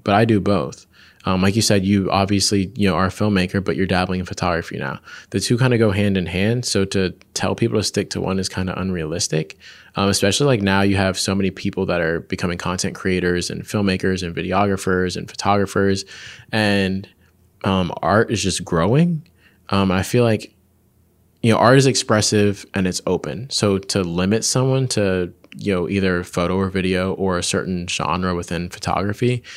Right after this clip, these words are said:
is kinda like contradicting art itself. Um, for me, when I was first starting photography, I didn't know, I enjoyed it, um, but I didn't know what I wanted to get into.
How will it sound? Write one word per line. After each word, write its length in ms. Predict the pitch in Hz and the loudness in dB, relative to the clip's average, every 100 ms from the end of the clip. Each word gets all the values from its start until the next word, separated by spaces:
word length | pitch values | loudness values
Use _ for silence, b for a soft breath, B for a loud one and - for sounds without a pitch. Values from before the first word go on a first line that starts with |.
| B B - | B B -6
is 140 | 90 | -2
kinda 200 | - 98 | 0 0
like 160 | 92 - | 0 -2
contradicting 760 | - 95 90 92 90 85 90 - | -2 -2 -2 -2 -2 -4 -8 -4
art 200 | 90 80 | -4 -4
itself. 600 | - - 80 - - - b b b b - | -4 -4 -4 -6 -18 -20 b b b b -6
Um, 500 | 95 90 82 82 87 _ _ _ _ _ _ _ _ - | -2 -2 -2 -6 -10 _ _ _ _ _ _ _ _ -12
for 240 | 95 117 98 | -2 2 4
me, 180 | 104 | 4
when 120 | 113 101 | 4 4
I 40 | |
was 120 | 95 | 2
first 240 | - 95 - | 0 -2 0
starting 240 | 90 92 | -2 -2
photography, 440 | - 101 104 101 | -2 -2 0 0
I 80 | 98 | 0
didn't 200 | 98 95 | 0 0
know, 340 | 82 92 92 - | 0 -2 -2 -2
I 80 | 98 | 0
enjoyed 400 | 101 95 85 98 | 2 0 0 2
it, 260 | 135 - B B B B | 2 0 B B B B
um, 240 | 104 95 | -2 -2
but 80 | 95 | 2
I 80 | 101 | 2
didn't 160 | 95 85 | 2 0
know 140 | 95 | 0
what 100 | 98 | 0
I 60 | 92 | 0
wanted 240 | 90 87 | -2 -4
to 60 | 90 | -4
get 140 | 87 | -2
into. 440 | 85 92 131 139 | -2 0 2 2